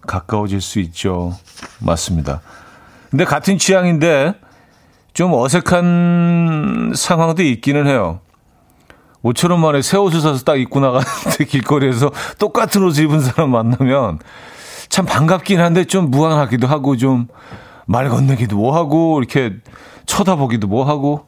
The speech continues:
애매한 상황이 연출되긴 합니다. 어쨌든 지금 듣고 계신 분들은 음악 앨범을, 적어도 음악 앨범을 듣고 계신 분들은 취향이 비슷한 걸로, 예, 우린 비슷한 사람들인 거로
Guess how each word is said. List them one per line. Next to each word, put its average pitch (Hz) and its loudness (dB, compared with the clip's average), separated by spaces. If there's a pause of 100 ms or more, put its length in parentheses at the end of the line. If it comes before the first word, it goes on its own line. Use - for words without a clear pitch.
(120)
애매한 110 0
상황이 110 0
연출되긴 101 -4
합니다. 101 -2 (1160)
어쨌든 90 -4 (120)
지금 104 -2
듣고 120 -4
계신 120 0
분들은 104 0 (520)
음악 127 0
앨범을, 120 0
적어도 147 0
음악 135 0
앨범을 117 -2 (160)
듣고 - -8
계신 101 -4
분들은 90 -6 (480)
취향이 113 -2
비슷한 104 -2
걸로, 78 -4 (100)
예, 80 -4
우린 120 -2
비슷한 131 -2
사람들인 107 -2 (400)
거로 87 -4